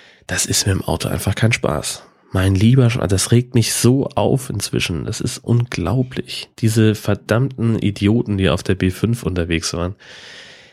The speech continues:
Man, die überholen an Stellen, wo man denkt so,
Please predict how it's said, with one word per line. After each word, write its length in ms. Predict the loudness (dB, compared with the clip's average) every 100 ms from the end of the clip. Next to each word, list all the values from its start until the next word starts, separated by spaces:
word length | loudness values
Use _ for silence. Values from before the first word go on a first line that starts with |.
| _ _ _ _ -6
Man, 200 | -4 -6 -14 -4
die 100 | 0
überholen 560 | 4 4 4 4 4 4
an 160 | 2
Stellen, 460 | 2 4 4 4 4
wo 80 | 4
man 200 | 4 4
denkt 220 | 2 2
so, 300 | 0 -2